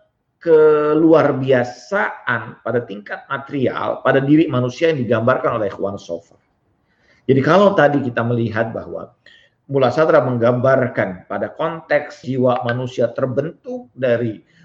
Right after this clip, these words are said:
beragam jiwa sehingga menjadi kompleksitas dan sangat luar biasa, sementara kita temukan bagaimana penggambaran tentang materi manusia juga sangat luar biasa.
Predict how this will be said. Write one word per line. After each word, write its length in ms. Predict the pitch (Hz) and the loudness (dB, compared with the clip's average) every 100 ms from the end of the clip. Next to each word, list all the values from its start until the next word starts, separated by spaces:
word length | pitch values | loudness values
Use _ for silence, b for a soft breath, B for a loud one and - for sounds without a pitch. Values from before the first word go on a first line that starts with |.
| b | b
beragam 960 | - 135 147 147 151 139 123 143 131 117 | -2 2 4 6 6 4 4 0 0 -6
jiwa 480 | 139 139 127 113 113 | -2 0 2 0 -4
sehingga 240 | 120 117 | -6 -4
menjadi 240 | 123 123 | -4 -6
kompleksitas 840 | - 160 160 156 156 143 139 107 110 - - - - - _ _ _ | -4 -4 -2 -6 -6 -12 -12 -14 -14 -18 -20 -20 -20 -20 _ _ _
dan 160 | 110 - | -6 -4
sangat 400 | - 156 170 156 | -4 -2 0 0
luar 320 | 147 123 113 | 4 4 4
biasa, 480 | 117 107 - 147 208 B B B B | 0 -2 0 0 0 B B B B
sementara 800 | - 127 123 175 202 202 - - _ _ _ _ _ | -4 -4 0 2 2 0 -4 -14 _ _ _ _ _
kita 160 | - 143 139 | -6 -4 -2
temukan 320 | 156 190 170 | -4 -4 -2
bagaimana 400 | 123 120 135 170 | 0 0 0 -6
penggambaran 720 | 139 123 107 120 147 180 156 | -4 -2 -2 0 0 0 -6
tentang 240 | 127 127 120 | -6 -4 -4
materi 320 | 117 117 117 | -4 -4 -4
manusia 320 | 113 113 101 - | -6 -6 -6 -4
juga 160 | 117 | -4
sangat 240 | 104 107 117 | -4 -4 0
luar 160 | 120 | 2
biasa. 480 | 139 - - 98 - | 2 -2 -4 -10 -12